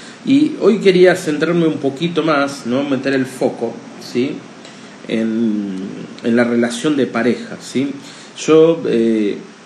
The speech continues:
hace más de veinte años que predico retiros espirituales de sanación, de liberación, de crecimiento, y en estos veinte años he acompañado mucha, muchísima gente,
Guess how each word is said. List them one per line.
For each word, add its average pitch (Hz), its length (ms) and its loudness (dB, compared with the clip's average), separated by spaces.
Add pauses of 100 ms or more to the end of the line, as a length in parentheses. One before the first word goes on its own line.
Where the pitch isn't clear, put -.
(160)
hace - 260 -2
más 139 240 2
de 135 100 0
veinte 143 360 0
años 160 260 2
que 117 120 -6
predico 120 440 2
retiros 120 440 -2
espirituales 131 800 -2 (440)
de 98 80 -6
sanación, 127 800 0
de 117 80 2
liberación, 123 920 0 (140)
de - 80 -10
crecimiento, 127 840 -2 (500)
y 117 100 0
en 127 60 4
estos 135 260 0
veinte 139 380 0
años 160 460 0
he 131 120 2
acompañado 123 640 0
mucha, 156 440 0
muchísima 120 580 -2
gente, 110 420 -6